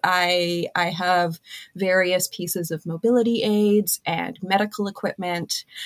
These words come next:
And the idea for this forever project is to eventually have a place to install it where it's this kind of maze where you have to follow the signs and interact with them. And there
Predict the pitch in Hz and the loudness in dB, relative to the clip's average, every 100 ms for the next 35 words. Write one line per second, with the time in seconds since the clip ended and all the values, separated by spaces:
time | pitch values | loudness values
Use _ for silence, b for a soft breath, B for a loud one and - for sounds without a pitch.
0 | B B B - 185 180 175 175 175 208 | B B B -2 0 2 0 -2 -4 -4
1 | 180 180 196 196 294 269 262 - 190 180 | 2 2 2 0 2 0 0 -2 -2 0
2 | 180 - - 180 180 170 - 170 170 180 | -2 -2 -2 -2 -2 -2 -4 -6 -4 -6
3 | - 175 - 196 185 185 - 185 190 180 | -4 -6 -4 -6 -6 -6 -6 -2 -2 -4
4 | - 180 180 180 185 175 - 175 - - | -8 -6 -6 -6 -6 -6 -6 -4 -4 -6
5 | 190 175 - - 175 180 175 175 185 180 | -8 -4 -2 -2 0 0 0 -2 -2 -2
6 | 170 170 185 175 - - 180 - 202 196 | 0 -2 -4 -4 -4 -4 -4 -4 0 0
7 | 190 185 180 - B B B 190 196 196 | 2 0 -2 -12 B B B 0 2 4
8 | 180 160 - 170 180 170 170 - - 175 | 2 0 0 -4 -4 -2 -4 -4 -6 -6
9 | - 233 247 247 214 214 202 185 175 175 | -2 2 4 6 6 2 2 2 2 2
10 | 170 170 - - 170 170 180 175 160 B | 0 0 -2 -2 -2 0 -2 -6 -10 B
11 | B B 220 220 196 175 175 170 - 180 | B B 0 2 2 4 2 0 -10 -8
12 | - 175 170 170 165 165 170 165 | 0 2 2 0 0 0 0 -2